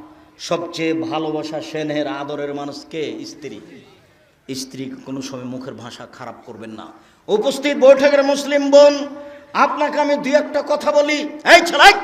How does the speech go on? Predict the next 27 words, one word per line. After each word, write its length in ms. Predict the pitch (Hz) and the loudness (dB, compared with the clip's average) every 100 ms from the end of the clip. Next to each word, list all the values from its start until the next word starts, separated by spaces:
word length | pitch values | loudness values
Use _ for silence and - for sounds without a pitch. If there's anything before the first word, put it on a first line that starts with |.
| - - - - - - - _ _ _ _ _ _ 123 | -6 -14 -16 -18 -20 -20 -20 _ _ _ _ _ _ -6
বসো। 340 | 170 185 196 - - _ _ _ _ _ _ _ - | -6 -6 -10 -14 -20 _ _ _ _ _ _ _ 0
এই 180 | 185 208 | 2 2
মেয়ে, 240 | 202 180 - | 0 -2 -6
কথা 180 | 196 202 | -6 -4
বলছো 300 | 202 196 208 | -6 -6 -10
কেন? 340 | 139 110 95 - _ _ _ _ _ _ | -10 -12 -16 -20 _ _ _ _ _ _
একটু 180 | 143 156 | -8 -4
লজ্জা 380 | 151 160 - 196 | -2 -4 -4 -4
কেন 180 | 190 180 | -4 -6
হয় 240 | 147 143 | -6 -8
না? 120 | 104 - - _ _ 156 | -10 -18 -20 _ _ -14
একটু 200 | - 175 | -12 -12
শরম 500 | - 160 180 202 202 | -12 -8 -6 -6 -6
করো 240 | 196 196 | -6 -6
না 120 | 196 | -8
কেন? 180 | 165 120 98 - _ _ _ _ 101 | -12 -14 -16 -20 _ _ _ _ -16
ঢং 260 | - 175 170 | -8 -4 0
ঢং 240 | 254 302 - | 0 0 -2
করে 180 | 254 | -2
এসেছো, 340 | 233 220 214 208 | -2 -4 -6 -6
আবার 240 | 202 - | -6 -8
ঢং 200 | 147 170 | -10 -8
ঢং 200 | 185 196 | -8 -8
করে 140 | 196 185 | -10 -14
চলে 240 | 185 180 | -10 -10
যাচ্ছ 240 | 180 175 185 | -10 -10 -16
কেন? 220 | 156 | -16